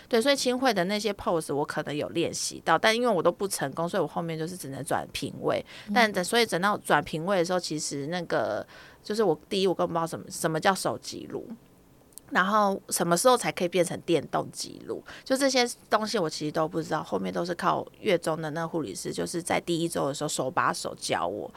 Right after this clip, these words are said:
Speaker 1: 就是他可能在确认我乳房的那个肿胀的状态的时候，也顺便告诉我说：“哎，那妈妈，你要，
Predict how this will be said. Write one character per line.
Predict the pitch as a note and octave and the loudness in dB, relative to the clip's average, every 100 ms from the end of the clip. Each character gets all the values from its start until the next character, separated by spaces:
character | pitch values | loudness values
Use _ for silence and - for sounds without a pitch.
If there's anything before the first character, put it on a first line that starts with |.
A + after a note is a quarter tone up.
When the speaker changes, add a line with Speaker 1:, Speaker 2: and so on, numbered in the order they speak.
| - - | -16 -14
Speaker 1:
就 | - A#3 | 0 4
是 | |
他 | A3+ | 4
可 | A#3+ F3+ | 4 2
能 | D#3 | 2
在 | G3 G3 | 2 2
确 | - G#3 | 2 0
认 | G3 | 0
我 | F3 D#3 | 0 -2
乳 | D3 D3+ | -2 -2
房 | D3 D3+ | -4 -2
的 | D3+ | -2
那 | E3+ | -2
个 | F3 | -2
肿 | D#3 - C#3+ | -4 -6 -4
胀 | E3 | -2
的 | D#3 | -2
状 | - D#3+ | -4 -4
态 | - E3 | -2 -6
的 | - | -6
时 | - D#3+ | -4 -2
候， | D3+ | 0
也 | C3+ | -2
顺 | - E3+ | -4 -4
便 | D#3+ | -2
告 | D#3 D#3 | 0 0
诉 | F3 | 0
我 | D3 | -2
说 | - - | 0 0
：“哎， | B3 | 0
那 | A3+ | 0
妈 | D#3+ | 0
妈， | D#3 D#3 - - - | 0 -2 -4 -16 -6
你 | E3+ | -4
要， | F3+ A3 G#3 | -2 -2 -4